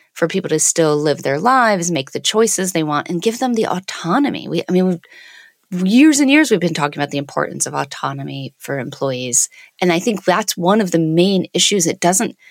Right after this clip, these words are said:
come up enough is that, that the discussion around hybrid, in-person, remote, if we're, we're really stemming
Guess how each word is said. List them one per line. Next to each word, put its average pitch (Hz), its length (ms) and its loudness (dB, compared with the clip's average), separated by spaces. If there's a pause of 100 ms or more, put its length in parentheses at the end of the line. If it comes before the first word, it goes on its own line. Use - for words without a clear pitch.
(460)
come - 240 -2
up 311 220 0
enough 151 440 -2
is 160 160 2
that, 151 220 0 (140)
that 175 320 2 (340)
the 190 160 -2
discussion 214 600 0
around 170 400 2
hybrid, 175 580 0
in-person, 165 680 -2
remote, 156 540 0 (840)
if - 140 -6 (180)
we're, 190 180 2 (120)
we're 196 140 4
really 214 400 2
stemming 151 920 0